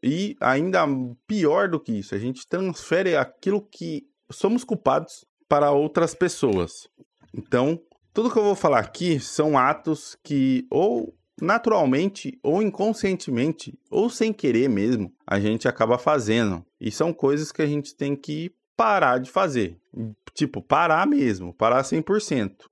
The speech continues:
Então, não se vitimize e não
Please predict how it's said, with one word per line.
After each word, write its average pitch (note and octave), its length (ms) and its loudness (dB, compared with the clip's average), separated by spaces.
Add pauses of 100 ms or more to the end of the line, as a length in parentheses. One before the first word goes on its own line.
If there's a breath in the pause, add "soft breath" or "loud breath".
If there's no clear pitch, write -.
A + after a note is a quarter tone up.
Então, C#3+ 800 0 (280)
não E3 520 2 (480)
se - 220 -2
vitimize C#3 760 0 (340)
e D3 100 0
não C#3+ 320 2